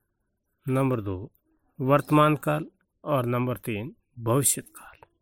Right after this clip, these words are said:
जैसे अंग्रेजी में present,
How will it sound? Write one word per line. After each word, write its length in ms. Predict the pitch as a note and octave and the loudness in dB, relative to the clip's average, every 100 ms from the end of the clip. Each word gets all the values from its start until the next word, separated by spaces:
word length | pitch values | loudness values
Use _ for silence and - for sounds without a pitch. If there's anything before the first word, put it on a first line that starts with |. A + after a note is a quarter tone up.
| _ _ _ - - - _ _ _ - - _ - | _ _ _ -20 -20 -20 _ _ _ -20 -20 _ -4
जैसे 260 | C#3 A2+ C3 | 0 0 2
अंग्रेजी 380 | B2+ B2+ A2 F#2+ | 2 2 2 0
में 200 | G2 - - - _ _ _ - - | -2 -6 -16 -20 _ _ _ -14 0
present, 640 | C#3 A#2+ B2 B2+ C#3+ - | 2 2 2 0 -2 -8